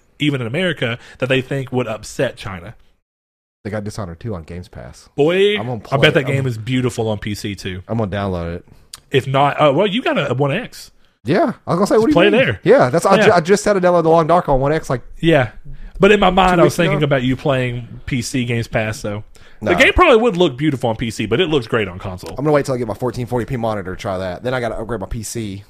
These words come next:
Speaker 2: so I can play everything at fourteen forty p
Speaker 1: Saul's over here
Speaker 2: flawlessly.
Speaker 1: big balling.
Speaker 2: The way I can,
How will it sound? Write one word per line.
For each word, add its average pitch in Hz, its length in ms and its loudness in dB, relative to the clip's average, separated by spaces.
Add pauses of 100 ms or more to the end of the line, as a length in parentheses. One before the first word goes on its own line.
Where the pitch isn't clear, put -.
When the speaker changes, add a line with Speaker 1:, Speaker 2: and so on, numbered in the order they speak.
(120)
Speaker 2:
so 120 100 -10
I 110 60 -4
can 98 100 -10
play 110 180 -4
everything 107 420 -4
at 90 120 -10
fourteen 117 300 -8
forty 117 200 -4
p 120 160 -8
Speaker 1:
Saul's 131 300 4
over 147 220 6
here 143 160 4
Speaker 2:
flawlessly. 120 220 0 (140)
Speaker 1:
big 143 280 0
balling. 131 560 2
Speaker 2:
The 123 100 0
way 131 140 6
I 127 100 6
can, 113 340 -4